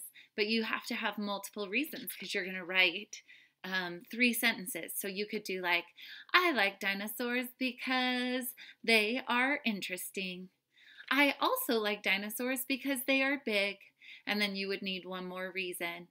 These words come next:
So you could do any of the three types of writing, but when I read it and see your pictures this week, I should be able to tell whether you did a narrative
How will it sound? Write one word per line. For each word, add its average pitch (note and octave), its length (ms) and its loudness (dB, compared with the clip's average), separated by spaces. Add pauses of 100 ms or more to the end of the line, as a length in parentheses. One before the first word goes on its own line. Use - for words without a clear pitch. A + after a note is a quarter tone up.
(280)
So A3 480 2
you G#3+ 180 -2
could A3 220 -8
do F#3+ 340 -2
any A3+ 300 2
of C#4+ 140 -2
the C#4 100 -6
three B3+ 300 -4
types A#3 340 -6
of A3+ 140 -8
writing, A3 440 0 (360)
but G#3+ 200 2
when G#3+ 160 0
I G3 300 2
read C4+ 220 0
it G3 180 2
and G#3 160 -4
see G#3 200 -4
your F#3+ 180 -4
pictures A#3+ 500 -6
this - 320 -4
week, E4+ 340 -2 (280)
I A#3 80 2
should A3 200 -2
be G#3 160 -2
able G3+ 220 -4
to - 180 -8
tell F#3+ 600 -4 (280)
whether F#3+ 600 2
you F#3 380 -4
did E3+ 340 -2
a F#3 120 -6
narrative F3+ 760 -2